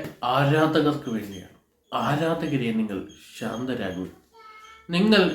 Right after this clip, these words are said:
ശാന്തരായില്ലെങ്കിൽ ഈ ഒരു തെരഞ്ഞെടുപ്പാവുമ്പോൾ, ഒരു തെരന്തലാവുമ്പോൾ അതിനൊരാൾ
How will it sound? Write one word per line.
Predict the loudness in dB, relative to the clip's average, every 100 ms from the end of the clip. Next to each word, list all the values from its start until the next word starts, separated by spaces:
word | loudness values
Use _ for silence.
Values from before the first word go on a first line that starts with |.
| -4 -8 2
ശാന്തരായില്ലെങ്കിൽ | 4 4 4 6 6 6 6 4 0 -4 -6 -14 _ _ -20 _ 2
ഈ | 6 8 6 0 -10 _ -6
ഒരു | -2 2 4 2 0 0
തെരഞ്ഞെടുപ്പാവുമ്പോൾ, | 2 2 2 0 2 2 2 0 -2 -4 -4 -8 -2
ഒരു | 2 2 0 -4 2
തെരന്തലാവുമ്പോൾ | 6 6 6 6 6 6 4 4 2 0 0
അതിനൊരാൾ | 2 2 2 2 2 4